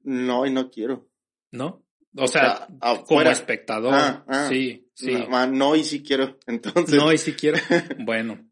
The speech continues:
Speaker 2: yo he tenido oportunidad de estar tal cual en batallas de robots.
Speaker 1: Ajá.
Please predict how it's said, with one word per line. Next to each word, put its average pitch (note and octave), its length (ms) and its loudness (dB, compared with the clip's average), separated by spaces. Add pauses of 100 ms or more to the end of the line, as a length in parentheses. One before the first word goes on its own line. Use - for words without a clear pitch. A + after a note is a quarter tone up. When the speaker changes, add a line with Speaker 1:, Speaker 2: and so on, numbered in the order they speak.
Speaker 2:
yo C#3 240 0
he D#3 100 -2
tenido E3 300 2
oportunidad A#2+ 720 -4
de C#3 100 -4
estar C3 520 -6 (320)
tal A2 260 -4
cual A#2 220 -8
en B2+ 100 -10
batallas A2+ 400 -12
de A#2 100 -10
robots. A2 420 -10
Speaker 1:
Ajá. G#2+ 140 -16